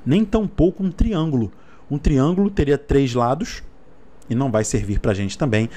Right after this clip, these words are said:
A única resposta certa pra essa figura aqui, então, ó, que tá na base, é o pentágono. Pentágono, cinco lados, cinco ângulos. Tranquilidade, pessoal? Vamos pra mais uma questãozinha aqui, então? Vamos nessa.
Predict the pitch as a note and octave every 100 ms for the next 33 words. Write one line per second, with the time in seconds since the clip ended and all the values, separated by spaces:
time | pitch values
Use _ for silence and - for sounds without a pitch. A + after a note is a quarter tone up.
0 | - - - B2 D#3+ G#3 F3+ C3 - C#3
1 | B2 G#2 - C3+ - A2+ A2 A2 B2 A#2
2 | - A2 A#2 A2 C#3+ B2+ E3+ D3+ - B2
3 | C#3+ A2+ G#2 G#2+ C3 E3 - - - -
4 | - - - - - - A#2+ C3+ - -
5 | C#3 D3 - - B2 A2+ G#2 G2 E2+ D#2+
6 | - - G#2+ G2+ G2+ A#2 C#3 E3+ D#3+ -
7 | A#2+ A#2 - C#3+ - - G#2+ G2 G#2 G#2
8 | - - - - - B2 B2 - - -
9 | C3+ A#2 F2 D#2 D#2 - - - - -
10 | - A#2+ A2+ - D3+ G2+ A#2+ G#2 - F2
11 | - F2 - - - - - - D3+ D3+
12 | C3 G#2 C3 F#3+ C#3 D3 A#2+ C3 C#3 A2
13 | A2+ A#2 - A2 A#2 C#3 E2+ - - -
14 | - - - - - C#3+ G3 B2 F2 -
15 | -